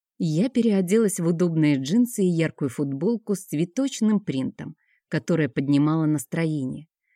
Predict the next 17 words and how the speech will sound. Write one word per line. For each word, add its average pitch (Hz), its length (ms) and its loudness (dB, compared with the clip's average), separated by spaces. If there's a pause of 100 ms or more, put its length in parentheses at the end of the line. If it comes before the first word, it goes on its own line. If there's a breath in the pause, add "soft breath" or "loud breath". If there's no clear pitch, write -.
(200)
Взяв 180 320 0
сумку-шопер, 170 1080 -2
я 147 180 2
едва 160 480 0
ли 220 100 2
не 175 140 4
в - 80 -16
припрыжку 147 640 -4
вышла 131 320 -4
на 135 200 0
улицу. 127 480 -8 (600)
На 151 160 2
улице 147 340 0
было 135 240 -2
свежо 127 540 -4
и 208 100 0
приятно. 143 760 -8